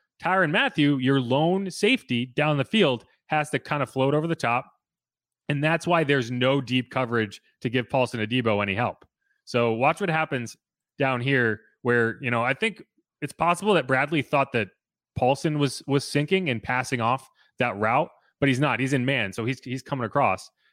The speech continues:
And so you can see right here, one of these guys needs to go with the receiver going downfield 'cause Paulson's working over the top. None,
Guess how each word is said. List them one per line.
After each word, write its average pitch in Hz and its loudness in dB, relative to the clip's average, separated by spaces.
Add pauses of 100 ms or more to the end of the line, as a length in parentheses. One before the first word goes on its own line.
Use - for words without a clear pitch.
And 131 -8
so 147 2
you 135 2
can 135 -8
see 139 -2
right 143 0
here, 131 2 (320)
one 190 2
of 294 2
these 214 2
guys 151 0
needs 160 2
to 135 -2
go 135 2
with 107 0
the 110 0
receiver 107 0
going 101 -8
downfield 101 -4 (460)
'cause 135 -2
Paulson's 196 2
working 131 2
over 104 0
the 92 -10
top. 139 -4 (400)
None, 170 0